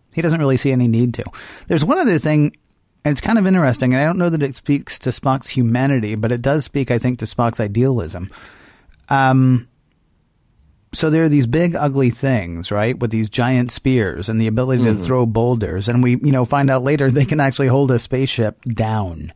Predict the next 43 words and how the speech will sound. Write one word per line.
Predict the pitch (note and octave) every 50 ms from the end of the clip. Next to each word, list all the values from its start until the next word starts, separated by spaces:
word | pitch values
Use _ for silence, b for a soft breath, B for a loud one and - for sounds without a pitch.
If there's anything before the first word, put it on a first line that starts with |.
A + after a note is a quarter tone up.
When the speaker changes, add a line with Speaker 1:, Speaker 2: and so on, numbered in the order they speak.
| b b b b b b b b b _ -
Speaker 2:
Mm-hmm. | C#3 C3 B2 G#2+ A2+ A#2
Speaker 1:
We | D#3 F3
don't | F#3 E3 D3+ -
see | - D3+ D3+
them | C3+ B2+ B2 A#2
do | A2+ A#2+ A#2
that, | G#2 G#2 G#2 G#2+
and | - A2+
I | A#2+
kinda | - - C#3 D3 C3+
wish | C3 B2+ - -
we | - B2
had, | F2+ F2 C3+ B2 A#2+ A2+ B2 A2+
'cause | - A#2+ A2
that | B2 - -
would | C3 C#3+ F3+ G3
have | D3
been | C3+ A#2+ A#2+ -
at | B2+ B2+ C3+
least | D#3 D#3 - -
funny | - B2+ B2 A#2
to | G#2+ G#2+
see | - - A#2+
them | G#2+ G#2+ G#2
go | G#2 G2 F#2
flying | - - A#2+ G#2+ G2 F#2 F#2
off | G#2 A2+ G2 E2+ E2+ -
once, | - F#2+ F#2 F2+ -
you | -
know, | G2 F2+ F2 - - - _ -
<laughs> | C3 A2 F2 - - - - G3+ - C3+
Galileo | - - - G#3+ - B2+ B2+ C3+ C3+ C3 C3 A#2+ - - D#3+ C#3+
Speaker 2:
Right, | A2+ A2
right. | G2+ A2 B B B B B B B - -
Speaker 1:
does | A2+ C3+ C#3 C#3+ A#2+
get | C#3 B2+
up | A#2+ A2
enough | A#2+ A#2 A2 G#2
steam | - - C3 B2 A#2 A2
to | G#2+
leave | G#2+ G#2+ G#2
the | G2+ G#2
planet. | - - A#2 A#2 A2 G2 B